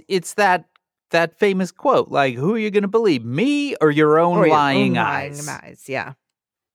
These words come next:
Speaker 2: Yeah.
Speaker 1: It's, I mean, the, the thing that is, that has proven out. So, again, I am following this closer than most. So, um,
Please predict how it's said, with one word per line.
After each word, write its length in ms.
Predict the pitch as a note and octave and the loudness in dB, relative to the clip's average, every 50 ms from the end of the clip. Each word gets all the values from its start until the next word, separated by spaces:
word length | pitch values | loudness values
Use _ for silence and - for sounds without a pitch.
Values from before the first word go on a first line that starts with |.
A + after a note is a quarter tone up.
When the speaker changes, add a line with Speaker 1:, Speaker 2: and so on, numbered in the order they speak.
| _ _ _ _ _ _ _ _ _ _ _ _ - | _ _ _ _ _ _ _ _ _ _ _ _ -6
Speaker 2:
Yeah. 200 | F#3+ B3 D4 A3 - _ _ | -4 -4 -4 -6 -8 _ _
Speaker 1:
It's, 500 | - F#3 F3+ E3 - - - - - - _ _ _ _ _ _ _ _ _ _ _ _ _ _ _ _ _ _ _ _ _ _ _ _ _ _ _ _ _ _ _ _ _ _ _ _ _ _ | 0 0 0 0 -2 -8 -14 -14 -14 -16 _ _ _ _ _ _ _ _ _ _ _ _ _ _ _ _ _ _ _ _ _ _ _ _ _ _ _ _ _ _ _ _ _ _ _ _ _ _
I 60 | - G#3 | 0 0
mean, 220 | G3 A3 G#3 F3 | 2 2 2 2
the, 100 | F3+ G#3 | 0 0
the 220 | E3 - F3 F3+ | 0 -2 -6 -6
thing 360 | E3 - - - E4 E4 C4 A#3 | -6 -4 -4 -2 -2 0 0 0
that 160 | G3 F3 - - | 0 -2 -2 -2
is, 640 | E3 E3+ E3 D#3 D3+ D3 C#3 C3+ C3 - - - _ _ _ _ _ _ _ _ _ _ _ _ _ _ _ - | 0 2 4 4 2 0 -2 -8 -10 -14 -16 -18 _ _ _ _ _ _ _ _ _ _ _ _ _ _ _ -4
that 120 | F#3+ E3+ | -4 -2
has 260 | C#3+ F3 F#3 D#3+ C#3+ - | 0 0 0 0 0 -2
proven 440 | _ - - - B3+ A3 F3+ E3 | _ -12 -8 -6 -4 -2 -2 0
out. 220 | C#3 A2+ G2 - - | 0 -2 -2 -6 -10
So, 560 | - - - - E3 D3+ D3 C#3+ C3+ C3+ C3+ _ _ _ _ _ _ _ _ _ _ _ _ _ _ _ _ _ _ _ _ | -10 -6 -2 0 2 2 2 2 0 -2 -6 _ _ _ _ _ _ _ _ _ _ _ _ _ _ _ _ _ _ _ _
again, 460 | E3 E3 C#3+ D#3+ D3+ C3 A#2+ A#2 A#2+ - _ | -4 -2 0 0 0 0 0 -2 -4 -4 _
I 200 | - F3 G3 G#3 | -2 0 0 0
am 340 | F3+ F3 F3 D3+ D3 C#3+ C3 | 0 0 0 -2 -2 -4 -6
following 580 | - - - E3 D3 C3+ B2+ A#2+ A#2+ A#2+ A#2+ A2+ | -6 -2 0 0 2 2 0 0 -2 -2 -2 -2
this 160 | A2+ A2 - | -4 -6 -8
closer 420 | - - C3 A#2 A2+ A2 - B2 A2 | -4 0 0 0 0 0 -4 -6 -6
than 240 | G#2 A2 G#2 F#2+ | -4 -6 -6 -6
most. 600 | G2 F#2+ F2+ - - - - - - - - - _ - | -6 -8 -8 -8 -10 -14 -18 -18 -18 -18 -20 -20 _ -18
So, 680 | - - - - - C#3 A#2 G#2+ G2+ G2 G2 G2 - _ _ _ _ - | -14 -12 -6 0 2 2 2 2 2 0 -2 -4 -8 _ _ _ _ -6
um, 420 | - - G2+ G2+ - - - - | -6 -6 -6 -10 -10 -12 -16 -18